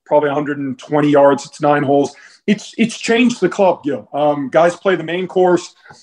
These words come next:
and then they get done, they have lunch, and they load up on, you know, booze and, and get the music going and go play, you know, ninety yard,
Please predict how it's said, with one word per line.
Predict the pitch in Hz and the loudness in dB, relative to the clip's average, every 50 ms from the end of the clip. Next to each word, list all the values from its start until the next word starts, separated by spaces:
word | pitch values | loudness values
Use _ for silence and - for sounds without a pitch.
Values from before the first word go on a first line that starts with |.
| _ - 151 | _ -6 -6
and | 156 160 | -4 -2
then | 160 160 160 156 | -2 -4 -2 -4
they | 151 143 | -6 -4
get | - 185 190 165 | -4 -6 -4 0
done, | 175 175 175 175 170 | 0 2 2 2 2
they | 160 143 | -2 -4
have | 156 156 151 | -4 -4 -2
lunch, | 156 165 170 175 170 170 - - | 0 2 2 2 2 -2 -10 -12
and | 151 | -12
they | 151 147 | -10 -4
load | 151 160 170 170 | -2 -2 0 2
up | 170 165 - - | 0 0 0 0
on, | 156 151 151 147 147 147 - - | 0 0 0 -2 -4 -10 -12 -12
you | 165 156 | -12 -8
know, | 151 143 139 | -8 -8 -8
booze | 131 120 156 165 165 175 170 165 156 156 | -10 -6 0 4 6 6 6 6 4 -2
and, | 156 147 143 139 - - - - - - _ - | -10 -10 -10 -12 -18 -20 -20 -20 -20 -18 _ -4
and | 156 143 147 147 147 143 127 - | -2 0 0 0 0 -2 -2 -2
get | - 131 - - | -2 -2 0 0
the | |
music | 151 151 165 180 170 185 170 - | 0 2 2 0 0 0 -2 0
going | 170 170 170 165 | 2 2 4 2
and | 160 151 | 2 2
go | 170 170 | 2 0
play, | 165 _ - 196 175 170 160 151 - _ _ _ _ _ _ - | 0 _ 0 0 0 0 0 -2 -6 _ _ _ _ _ _ -6
you | 180 180 | -2 -2
know, | 165 | -2
ninety | 156 151 160 160 170 175 170 170 | -2 -2 -2 -2 -2 -2 -2 0
yard, | 165 156 151 143 139 143 | 2 2 2 2 0 -4